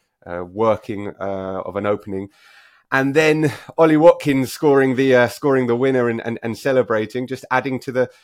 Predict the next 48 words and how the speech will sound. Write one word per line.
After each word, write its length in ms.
adding 220
to 100
the 120
drama. 480
To 100
be 100
fair, 460
Ollie 140
Watkins 380
scoring 260
against 260
his 100
former 240
club 220
and 140
then 160
celebrating. 800
What 140
he 60
was 140
doing 300
afterwards, 400
apparently, 380
he 20
was 160
pointing 540
to 100
someone 380
in 100
the 80
crowd, 180
a 60
couple 240
of 80
people 240
in 80
the 80
crowd 280
who 80
had 140
been 260
giving 280
him 240
loads 680
of 100
stick 400
and 100
apparently 640